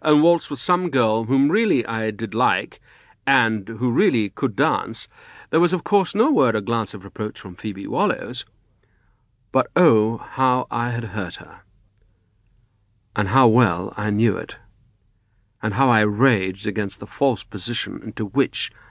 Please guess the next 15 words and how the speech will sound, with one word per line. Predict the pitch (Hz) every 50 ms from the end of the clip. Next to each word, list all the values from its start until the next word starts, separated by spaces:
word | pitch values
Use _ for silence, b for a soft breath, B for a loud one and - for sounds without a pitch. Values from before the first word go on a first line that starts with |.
| b b -
I | 117 107
had | 92 101 98 98 92
been | 117 113 101 92 90 92 92 101
manoeuvred! | 104 101 104 101 107 107 98 85 87 85 - - - - _ _ _ _ _ _ _ _
No, | 147 151 147 135 143 165 - - _ _ _ _ _ _ _ _ _ _ _ _ _
no, | 127 131 139
I | 143 156
withdraw | 165 165 - - - 117 107 101
that. | 92 85 82 90 - - - _ _ _ _ _ _ _ _ _ _ _ _ _ _ _ _ _ _ _ _
Let | - 143 180 190
me | 233 247
say, | - - - 123 107 104 107 - - _ _ _ _ _ _ _ _ _ _ _
the | - 123
false | - - - 165 147 123 - -
position | - 123 107 107 143 131 - - 98 90 90 90